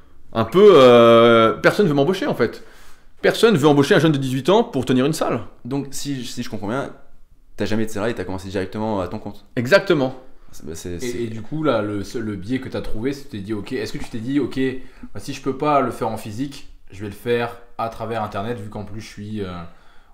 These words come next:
Speaker 3: au démarrage d'Internet et que je connais déjà, en fait, je suis déjà sur les forums, je côtoie
Speaker 2: Bah, surtout
Speaker 3: déjà des
Speaker 2: t'étais
Speaker 3: gens.
Speaker 2: jeune, t'étais jeune,
Speaker 3: T'étais
Speaker 2: donc,
Speaker 3: jeune,
Speaker 2: euh,
Speaker 3: donc c'est ta génération.
Speaker 2: c'est génération.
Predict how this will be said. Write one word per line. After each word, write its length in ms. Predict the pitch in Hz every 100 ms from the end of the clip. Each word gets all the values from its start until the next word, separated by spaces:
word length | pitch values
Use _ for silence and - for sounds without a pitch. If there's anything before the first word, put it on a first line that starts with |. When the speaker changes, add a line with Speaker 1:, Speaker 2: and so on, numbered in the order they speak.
| 101
Speaker 3:
au 60 |
démarrage 500 | 98 98 95 101 107
d'Internet 460 | 98 92 98 110 107
et 40 |
que 60 | 95
je 60 |
connais 180 | - 107
déjà, 240 | 104 104 127
en 60 |
fait, 100 | -
je 80 | 98
suis 80 | 101
déjà 220 | 107 120
sur 100 | 117
les 80 | 107
forums, 340 | 101 101 123 110
je 100 | -
côtoie 280 | - 98
Speaker 2:
Bah, 40 | 101
surtout 80 | 107
Speaker 3:
déjà 120 | 120
des 80 | 110
Speaker 2:
t'étais 100 | 110
Speaker 3:
gens. 60 |
Speaker 2:
jeune, 180 | 107 135
t'étais 260 | - 85 90
jeune, 200 | 107 110
Speaker 3:
T'étais 180 | 85 117
Speaker 2:
donc, 80 |
Speaker 3:
jeune, 120 | 131 113
Speaker 2:
euh, 60 |
Speaker 3:
donc 80 | 73
c'est 80 | 82
ta 100 | 101
génération. 460 | 104 107 101 98 95
Speaker 2:
c'est 80 | 87
génération. 400 | 87 90 107